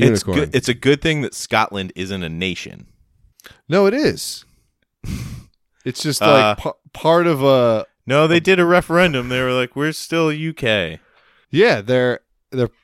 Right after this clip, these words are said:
Speaker 2: they're a united ki-, did you know
Speaker 1: They
Speaker 2: that
Speaker 1: brex-, they Brexited, all right?
Speaker 2: Did you know that the, the Queen of England is not a, is not one of her titles? Did you know that?
Speaker 1: That, that makes me like her a little bit more, but I still really don't like her.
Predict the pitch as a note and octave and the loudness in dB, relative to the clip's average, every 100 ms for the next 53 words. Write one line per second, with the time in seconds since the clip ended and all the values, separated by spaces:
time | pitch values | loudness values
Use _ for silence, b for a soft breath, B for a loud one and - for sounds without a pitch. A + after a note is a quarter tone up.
0 | - B2 B2+ B2+ B2+ B2+ A2+ - B2+ B2+ | -4 -2 0 2 2 0 -4 -10 -2 0
1 | B2 B2 A#2 - C#3+ G#3+ E4 F4 D#3 - | 2 2 0 -6 -4 0 2 2 2 2
2 | D3+ D#3+ - - C3 E3 B2+ C3 C3+ - | 2 2 -4 -12 -2 -2 0 2 2 -2
3 | F2 D#2 - - F#2+ A#2+ D#3 - - C#3+ | -10 -10 -14 -6 0 2 2 -2 -6 -4
4 | C#3 F3+ G#3+ G#3 G#3 D#3+ D3 C3 G#2+ - | -2 0 2 4 2 2 0 -2 -2 -8
5 | B2 A2+ _ _ _ - - _ _ - | -2 -2 _ _ _ -20 -20 _ _ -20
6 | - - - C#3+ D3 A#2 B2 B2 C3+ A2+ | -20 -10 0 2 4 2 2 2 2 0
7 | G2 G#2+ A2 G#2 G2+ G#2 G#2+ - G#2 A2 | -2 -2 -2 -4 -6 -8 -6 -6 -6 -6
8 | G#2 G#2 A2 G2 A2 A#2 - - _ _ | -4 -6 -6 -6 -6 -6 -10 -16 _ _
9 | _ _ _ - - C#3+ C3+ D3+ E3+ G3 | _ _ _ -8 -4 2 2 2 0 -2
10 | _ _ _ _ _ _ G2+ B2+ - G2 | _ _ _ _ _ _ -2 -2 -4 -10
11 | G#2 D#3 F#3 F3+ - C#3+ B2 C#3+ C#3 C3+ | -4 -2 -2 -4 -2 0 2 2 2 0
12 | A#2+ _ _ F#2 F#2 G#2 A#2 A2+ G#2+ G#2 | -2 _ _ -6 -2 0 2 2 2 2
13 | G#2 E2+ E2+ D#2 - G2+ F2 F2 E2+ E2 | 2 2 -2 -4 -2 0 0 0 -2 -2
14 | D#2 D2+ B1+ D2 - C#2 | -4 -6 -8 -10 -12 -14